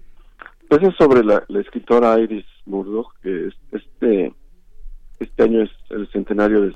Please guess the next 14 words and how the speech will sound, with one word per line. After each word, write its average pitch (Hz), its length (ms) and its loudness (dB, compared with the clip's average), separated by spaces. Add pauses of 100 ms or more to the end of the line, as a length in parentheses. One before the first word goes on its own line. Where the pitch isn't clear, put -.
su 90 220 -10
nacimiento 107 880 0
y 101 100 -14
también 110 400 0
son, 107 520 0 (1000)
eh, 90 420 -10 (1160)
veinte 110 320 0
años 113 300 0
de, 87 180 -6 (140)
de - 160 -12
su, - 220 -14
de 92 140 -8
su - 120 -10
muerte. 107 560 0